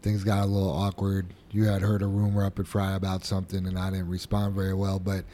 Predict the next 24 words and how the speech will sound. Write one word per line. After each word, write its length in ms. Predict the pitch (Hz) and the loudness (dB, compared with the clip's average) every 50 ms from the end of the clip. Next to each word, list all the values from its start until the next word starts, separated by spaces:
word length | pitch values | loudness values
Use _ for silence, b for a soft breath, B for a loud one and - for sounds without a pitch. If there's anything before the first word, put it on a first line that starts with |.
| B B B B B B B | B B B B B B B
I 120 | B B | B B
can't 180 | - - 170 151 | 6 8 10 10
remember. 320 | 147 135 139 143 139 127 | 10 8 8 8 8 8
I 80 | 123 120 | 6 6
wanna 260 | 117 127 147 160 160 | 8 8 10 8 8
say 180 | 156 - - 135 | 8 8 8 8
it 60 | 127 | 8
was 180 | 120 107 95 - | 8 6 4 2
hunting. 400 | 117 127 131 - 156 156 156 143 | 2 2 4 6 6 6 6 6
We 100 | 120 117 | 4 2
started 340 | - - 139 127 127 117 | 6 6 8 8 8 6
talking 220 | - 135 127 117 120 | 6 4 4 4 4
about 260 | 113 117 110 107 95 | 2 2 2 2 4
hunting, 380 | 95 117 120 107 - 143 139 135 | 4 2 2 4 4 4 6 6
and 100 | 123 110 | 4 2
that 100 | 107 107 | 2 2
was, 140 | 107 104 | 2 2
like, 200 | 104 104 101 - | 2 0 0 -2
a 80 | 101 98 | -4 -4
common 420 | - - 113 110 104 104 104 98 | -2 0 0 0 2 0 -2 -2
theme 300 | 90 - 107 104 107 104 | -2 -2 -2 0 0 0
that 180 | 101 98 95 95 | 0 -2 -2 -2
we 120 | 95 101 | -2 -4
started 460 | 98 - - 113 104 101 95 98 92 | -4 -2 -2 -2 0 0 0 -2 -4